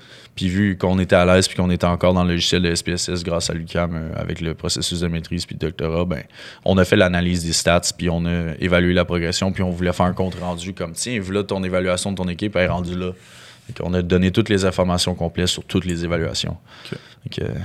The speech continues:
Speaker 2: Fait que le meilleur des deux mondes, c'est, mettons, si on revient au hockey, ce serait de faire de la glace puis du hors-glace.
Speaker 1: Oui, tout
Speaker 2: Tout,
Speaker 1: dépend,
Speaker 2: tout le
Speaker 1: ouais.
Speaker 2: temps.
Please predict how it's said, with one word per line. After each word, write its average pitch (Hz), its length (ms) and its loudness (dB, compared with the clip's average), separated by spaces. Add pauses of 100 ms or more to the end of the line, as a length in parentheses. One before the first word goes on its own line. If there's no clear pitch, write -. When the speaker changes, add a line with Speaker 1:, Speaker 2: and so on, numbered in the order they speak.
(840)
Speaker 2:
Fait - 140 -20
que 117 60 2
le 104 40 2
meilleur 113 280 4
des 107 100 4
deux 101 160 4
mondes, 107 260 0
c'est, 98 140 -8 (260)
mettons, 101 280 -2
si 95 100 -8
on 92 240 -4
revient 92 240 -4
au 90 220 -2
hockey, 98 300 0 (460)
ce - 60 -8
serait 92 220 -2
de - 40 -6
faire 104 240 4
de 95 60 -4
la 98 120 4
glace 98 280 -4
puis - 100 -14
du - 80 -8
hors-glace. 104 520 -6 (240)
Speaker 1:
Oui, 127 340 8
tout - 80 0
Speaker 2:
Tout, 113 60 4
Speaker 1:
dépend, 107 320 6
Speaker 2:
tout 104 60 2
le 104 80 4
Speaker 1:
ouais. 107 100 10
Speaker 2:
temps. 95 160 0